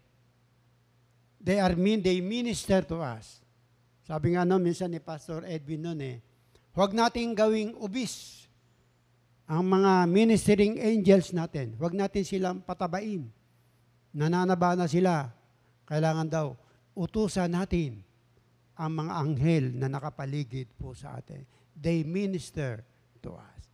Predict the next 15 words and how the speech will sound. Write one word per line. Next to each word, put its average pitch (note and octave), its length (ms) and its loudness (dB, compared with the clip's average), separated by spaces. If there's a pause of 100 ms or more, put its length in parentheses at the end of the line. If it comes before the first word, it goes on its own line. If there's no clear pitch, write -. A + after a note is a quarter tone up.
(540)
At C3 160 -12
ito D#3+ 160 -2
nga E3+ 160 0
po E3+ 160 2
ay C#3+ 160 -2
yung C#3 160 -4
sinabi C#3+ 480 -4
po B2 240 -2 (600)
ni C3 420 2
Moses D3+ 720 0
sa C#3+ 80 -12
kanyang D3 260 -2
sinulat D3+ 560 -6
na C3 160 -4
Psalm G#3 640 -6